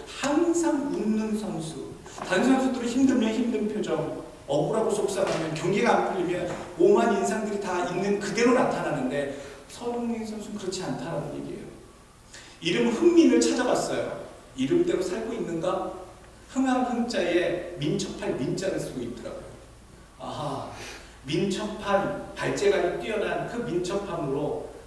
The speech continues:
흥한 삶을 살고 있구나. 이름대로 살고 있네. 저 선수가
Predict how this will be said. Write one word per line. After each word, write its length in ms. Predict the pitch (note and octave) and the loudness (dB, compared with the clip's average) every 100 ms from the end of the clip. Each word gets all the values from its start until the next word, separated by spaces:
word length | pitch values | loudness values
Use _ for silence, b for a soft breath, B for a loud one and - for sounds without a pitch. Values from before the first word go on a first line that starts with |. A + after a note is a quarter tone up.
| - | -18
흥한 380 | - B3+ A3+ A3 | -6 -2 0 0
삶을 580 | G3+ F#3+ D3+ C#3 C#3 D#3+ - | -2 -2 -2 -2 -2 -4 -8
살고 380 | - - F#3+ F3 | -12 -8 -2 2
있구나. 480 | - - B2+ - - - | 2 2 -2 -4 -8 -4
이름대로 560 | C3 D#3+ F3 F#3+ F#3+ | -2 -2 -2 0 -2
살고 340 | - - F3 F3 | -4 -8 -6 -6
있네. 280 | - - A2 - - - - - - - - - - - - - - - - | -8 -10 -14 -16 -20 -20 -20 -20 -20 -20 -20 -20 -20 -20 -20 -20 -20 -20 -14
저 380 | - G#3 G#3+ G3+ | 2 4 6 4
선수가 920 | G#3+ G#3+ G#3 F3+ F3+ F3+ - - | 2 -2 -2 0 2 2 0 -2